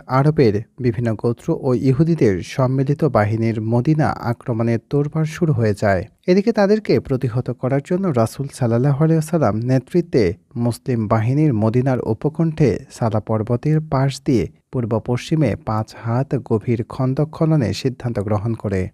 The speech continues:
এ খন্দক খননের কাজে হযরত তালহাকে ব্যস্ত দেখা যায়। খন্দক খননের কাজ শেষ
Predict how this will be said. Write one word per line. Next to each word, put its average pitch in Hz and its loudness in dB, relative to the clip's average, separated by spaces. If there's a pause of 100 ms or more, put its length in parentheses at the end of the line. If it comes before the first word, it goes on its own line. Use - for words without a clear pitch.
(160)
এ 175 4
খন্দক 202 2
খননের 220 2
কাজে 147 2
হযরত 123 0
তালহাকে 127 2
ব্যস্ত 117 0
দেখা 101 -2
যায়। 90 -2 (580)
খন্দক 180 2
খননের 190 4
কাজ 117 0
শেষ - -2